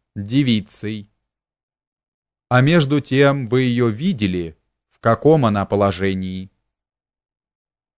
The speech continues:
И для пущей изобразительности генерал округло развёл перед собственным животом руками. Полицмейстер промолчал,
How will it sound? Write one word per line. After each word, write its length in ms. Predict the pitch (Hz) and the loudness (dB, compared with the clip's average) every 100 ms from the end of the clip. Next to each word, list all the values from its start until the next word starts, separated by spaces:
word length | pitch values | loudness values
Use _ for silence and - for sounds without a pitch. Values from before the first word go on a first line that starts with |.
| _ - | _ -4
И 80 | 127 | -2
для 220 | 127 135 | 2 2
пущей 440 | 143 143 - 127 | 2 -2 -2 -4
изобразительности 1160 | 104 113 107 98 104 117 135 147 - 196 208 _ _ _ _ | -4 -4 -2 -2 -4 -4 -4 -4 -8 -8 -8 _ _ _ _
генерал 600 | 101 123 123 120 123 120 | -4 -2 0 2 2 2
округло 640 | 107 - 101 143 160 139 131 | 0 -2 -2 -2 -2 -2 0
развёл 440 | 120 95 117 120 | 0 -2 -2 -2
перед 300 | 107 104 101 | -2 -6 -6
собственным 640 | - 113 - - 110 104 | -6 -4 -6 -12 -10 -8
животом 600 | 92 95 85 - 101 110 - | -6 -6 -4 -4 -4 -6 -10
руками. 640 | - 107 104 98 82 67 _ _ _ _ _ _ _ _ _ _ _ _ _ _ _ _ _ | -6 -4 -4 -8 -8 -12 _ _ _ _ _ _ _ _ _ _ _ _ _ _ _ _ _
Полицмейстер 920 | 131 143 - 131 156 156 - 143 135 | 2 2 0 -2 0 -2 0 2 2
промолчал, 960 | - 120 117 107 - 98 98 139 160 | 0 2 2 0 -4 -2 -2 -2 -10